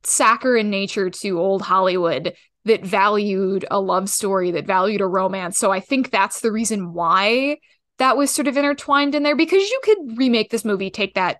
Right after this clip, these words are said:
out, and it would still be a, a functioning film. But also, I should note, Howard Hawks is responsible for two other major, what I would consider rom-coms in old Hollywood, the film, uh, His Girl Friday, and then also Bringing Up Baby. Both of those are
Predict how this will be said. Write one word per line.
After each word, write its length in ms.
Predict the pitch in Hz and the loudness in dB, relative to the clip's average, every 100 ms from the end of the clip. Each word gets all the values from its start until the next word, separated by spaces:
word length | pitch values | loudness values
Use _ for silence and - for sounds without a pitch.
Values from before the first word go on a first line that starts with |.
| _ | _
out, 280 | 185 165 - | -2 -2 -4
and 220 | 190 175 | -6 -4
it 140 | 123 180 | -4 -2
would 140 | 185 | -2
still 220 | - 190 | 0 0
be 160 | 185 180 | 0 -2
a, 140 | 170 - | -4 -4
a 100 | - | -6
functioning 460 | 196 202 196 185 180 | -2 -2 -4 -8 -8
film. 320 | 190 233 208 - - - _ | -2 0 0 -4 -14 -20 _
But 120 | - 330 | 6 6
also, 260 | 320 294 | 6 2
I 120 | 226 | 2
should 260 | 254 285 254 | 0 0 0
note, 340 | 240 220 - - _ _ | 2 2 0 -6 _ _
Howard 320 | - 339 330 | 2 4 4
Hawks 500 | - 226 208 - - - | 2 2 2 0 -4 -2
is 440 | 226 214 202 208 | 2 2 2 -2
responsible 580 | 226 - 226 220 214 196 | -6 0 0 0 0 0
for 200 | - 208 | -2 -4
two 320 | - - 226 | -2 0 2
other 460 | 220 214 208 208 196 _ _ - | 2 2 2 2 -4 _ _ -4
major, 800 | 214 202 208 220 202 196 190 - _ | -2 0 0 2 2 2 0 -6 _
what 240 | - 202 175 | -6 0 2
I 140 | 202 | 2
would 140 | 226 - | 0 -2
consider 360 | 254 254 262 | -2 0 2
rom-coms 560 | 247 247 269 277 277 269 | 4 2 2 2 2 2
in 80 | 269 | 0
old 160 | 277 | 0
Hollywood, 460 | 269 277 294 285 208 | 2 2 4 2 0
the 80 | 190 | -4
film, 520 | - 226 220 202 196 | 0 0 0 -2 -2
uh, 140 | 196 | -2
His 180 | 196 240 | 0 0
Girl 160 | 214 214 | 2 0
Friday, 500 | 208 220 214 214 202 | 2 2 4 2 0
and 120 | 196 | 0
then 60 | 196 | 0
also 240 | 196 220 | 0 0
Bringing 320 | 202 202 185 | -2 -4 -4
Up 140 | 170 151 | -6 -6
Baby. 500 | 170 180 226 247 262 - - _ | -4 -2 -2 -2 -4 -12 -20 _
Both 260 | 254 277 302 | 2 2 2
of 120 | 220 | 2
those 360 | 247 247 247 - | 4 4 2 0
are 480 | 233 220 214 214 214 | 2 4 6 4 0